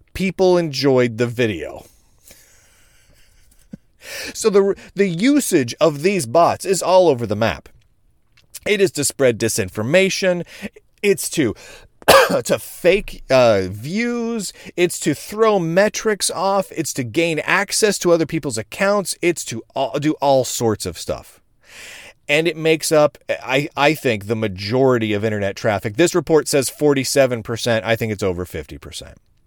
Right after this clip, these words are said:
And I think it's gonna, I would be really surprised if come the end of the year, we're not over sixty percent.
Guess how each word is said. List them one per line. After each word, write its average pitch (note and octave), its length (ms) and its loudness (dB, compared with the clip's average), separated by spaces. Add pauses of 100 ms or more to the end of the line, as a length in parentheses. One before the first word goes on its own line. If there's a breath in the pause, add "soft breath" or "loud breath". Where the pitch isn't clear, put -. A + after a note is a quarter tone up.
(120)
And D3 120 4
I B2+ 60 2
think C3+ 120 -2
it's A#2 120 -2
gonna, B2 180 -2 (400 loud breath)
I D3+ 180 4
would G3 220 -2
be D3 180 2
really C#3+ 500 2
surprised B2 720 2
if B2 140 -6
come C#3 180 -4
the B2 100 2
end C3 120 0
of A#2 60 -2
the A#2 80 0
year, A2+ 220 4
we're A2+ 220 2
not B2 200 4
over F2+ 220 0
sixty - 380 -8
percent. - 440 -16